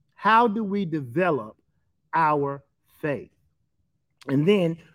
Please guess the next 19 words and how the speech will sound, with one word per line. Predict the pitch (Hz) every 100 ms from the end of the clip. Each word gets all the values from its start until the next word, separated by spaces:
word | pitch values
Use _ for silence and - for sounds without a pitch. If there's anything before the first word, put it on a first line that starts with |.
| -
eventually | 135 131 208 190 156
we'll | 151 147
tie | - 175
this | 147 135
series | - 151 135 143
up | 220 175 - _ _
when | 170 170
we | 165
start | 165 147
to | 139
talk | - 214 160
about | 120 131 123
how | - 226 233
do |
we | 202 180
turn | 151 - 254 240 147 113 143 - _ _ -
our | 170 160 -
faith | 175 147 -
loose | 135 165 208 143 127 -